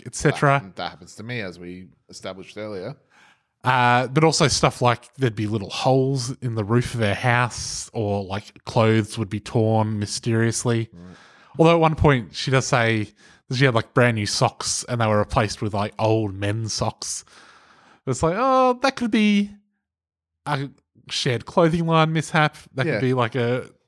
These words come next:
Speaker 2: Someone left those old men's socks in the dryer at the laundromat.
Speaker 1: Yeah, there's a lot of explanations for that.
Speaker 2: Yeah.
Speaker 1: Um, and there's a lot of explanations for everything she talked about. The weird thing was, though, it's like, okay, there's clearly an issue here.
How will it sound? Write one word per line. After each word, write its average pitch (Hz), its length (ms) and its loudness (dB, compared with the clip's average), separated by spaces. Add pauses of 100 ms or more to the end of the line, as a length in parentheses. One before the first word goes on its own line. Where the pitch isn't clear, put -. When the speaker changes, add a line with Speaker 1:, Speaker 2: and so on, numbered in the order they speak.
(140)
Speaker 2:
Someone 120 280 -6
left 117 280 -4
those 120 260 2
old 110 180 2
men's 110 280 0
socks - 340 0
in 107 240 -6
the 98 220 -2
dryer 107 500 4
at 92 80 -6
the 101 80 -4
laundromat. 113 600 -2
Speaker 1:
Yeah, 123 240 6
there's 151 200 -2
a 175 60 -2
lot 175 160 6
of 156 80 4
explanations 113 580 -4
for - 80 -10
that. 104 220 -6
Speaker 2:
Yeah. 87 180 -10 (680)
Speaker 1:
Um, 120 520 -4 (400)
and 160 100 4
there's 165 140 4
a 170 60 4
lot 175 100 6
of 151 60 2
explanations - 500 -2
for - 120 -4
everything 117 280 -2
she - 100 -10
talked 127 140 0
about. 117 160 -2
The 117 80 -4
weird 208 260 4
thing 196 180 2
was, 110 180 0
though, 110 160 0
it's 113 120 -6
like, 123 140 2
okay, 135 400 2
there's 113 220 -4
clearly 202 320 2
an 127 80 2
issue 160 240 0
here. 101 340 -6